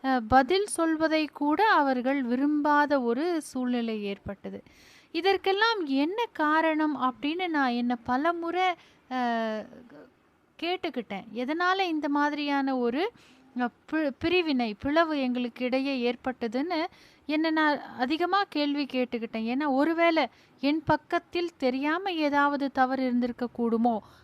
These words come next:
அப்படிங்கிற எண்ணத்தினால, அப்படி தவறு இருந்தா அதை நாம சரி செஞ்சிருவோம் அப்படிங்கிற ஒரு, அ, மனநிலையினால அவங்க,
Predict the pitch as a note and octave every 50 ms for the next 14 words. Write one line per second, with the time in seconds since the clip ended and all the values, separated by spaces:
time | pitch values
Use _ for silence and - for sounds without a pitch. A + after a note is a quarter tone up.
0 | _ - B3 B3+ A#3 A#3 C#4+ C#4+ C#4 C#4 C#4 B3+ A#3+ A#3 A3+ A#3 A#3+ A#3 - A#3+
1 | A3 G#3 G3 A3 C#4+ F#4+ F#4 - - D4+ C#4 - - B3+ B3 C4 D4 C#4+ C#4 C4
2 | B3+ C4+ C4+ C4+ C#4 D#4 F4 A#4 C5+ - - - - - - D4+ D#4+ E4 D#4+ D#4+
3 | D#4 D4+ D4 D4 C#4+ - D4 C#4+ D4 D#4 D4+ - C#4+ C4 B3 C4 B3 A3+ A#3 A#3
4 | A#3+ B3 A#3+ G#3+ G3+ A3+ G#3+ - - A#3 A3+ A3 G#3+ G#3+ G#3+ G3+ G3+ G3+ A3 D#4+
5 | A4 C5 - - - _ _ _ - B3 A#3+ A#3 A#3+ A#3+ C4 C#4+ C#4 C4+ B3+ A#3
6 | A3+ A3+ G#3+ G#3 G#3 G#3 G3 G#3 C4+ F#4+ G#4+ E4 D4+ C#4+ C4 C4 A#3+ A3+ G#3+ -